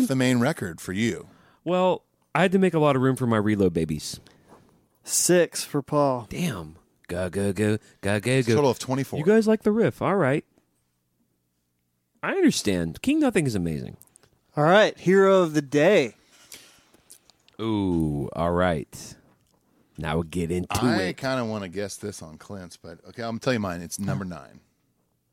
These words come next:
Speaker 1: Clint, I'm gonna say number three.
Speaker 2: No, no, we're comparable.
Speaker 1: Okay.
Speaker 2: Number six for me.
Speaker 1: Okay.
Speaker 2: But thank you for assuming it was higher
Speaker 1: I know you love that
Speaker 2: because
Speaker 1: song.
Speaker 2: I do love that song so much. Paul, what do you got on Hero of the
Speaker 3: Number
Speaker 2: Day?
Speaker 3: eleven.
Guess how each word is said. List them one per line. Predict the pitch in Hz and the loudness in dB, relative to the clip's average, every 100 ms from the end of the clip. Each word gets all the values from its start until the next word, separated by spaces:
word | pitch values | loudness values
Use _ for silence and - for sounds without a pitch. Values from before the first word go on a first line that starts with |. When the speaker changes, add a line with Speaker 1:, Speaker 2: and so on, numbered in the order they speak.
| _ _ _ _ _ _ _ _ _ _ _ _ | _ _ _ _ _ _ _ _ _ _ _ _
Speaker 1:
Clint, | - 139 143 120 | -8 -2 -2 -2
I'm | |
gonna | 127 147 | -2 -2
say | - 120 | -2 -2
number | 107 98 92 | 0 -2 -6
three. | - - 85 78 85 - | -10 -16 -16 -16 -18 -6
Speaker 2:
No, | 104 107 107 104 87 | 0 2 2 0 -6
no, | 104 113 | -8 -6
we're | 120 139 | -6 -4
comparable. | 120 95 92 78 80 95 - _ _ - | -2 -2 -4 -8 -8 -10 -16 _ _ -8
Speaker 1:
Okay. | 151 180 208 208 _ _ | -4 -2 -4 -10 _ _
Speaker 2:
Number | 139 131 | -2 0
six | 120 - 95 - | 0 -2 -4 -6
for | 73 | -10
me. | 69 62 - _ _ 101 | -10 -12 -16 _ _ -20
Speaker 1:
Okay. | 104 117 165 _ _ _ _ _ - | -16 -16 -18 _ _ _ _ _ -2
Speaker 2:
But | 123 165 | 0 0
thank | 160 202 170 | 0 0 2
you | 131 | 2
for | - 117 110 | 2 2 4
assuming | 101 - 139 127 90 | 2 0 0 0 0
it | 76 | -2
was | 87 | -2
higher | 87 | 0
Speaker 1:
I | 131 | 2
know | 165 | 4
you | |
love | 139 101 | 2 2
that | |
Speaker 2:
because | 110 107 - | 0 0 -2
Speaker 1:
song. | - _ - _ _ _ | -12 _ -20 _ _ _
Speaker 2:
I | 104 98 | -4 -2
do | 107 113 | 2 2
love | 104 95 | 2 2
that | 92 | 0
song | 87 92 | -2 -6
so | - 101 | -2 0
much. | 90 85 - | 0 -2 -2
Paul, | 113 110 | 2 4
what | 113 | 4
do | |
you | 110 | 4
got | 101 | 2
on | 92 | 0
Hero | 95 90 | 0 -2
of | 76 | 2
the | |
Speaker 3:
Number | 165 170 170 | 2 4 4
Speaker 2:
Day? | |
Speaker 3:
eleven. | 156 156 135 127 | 6 4 2 -2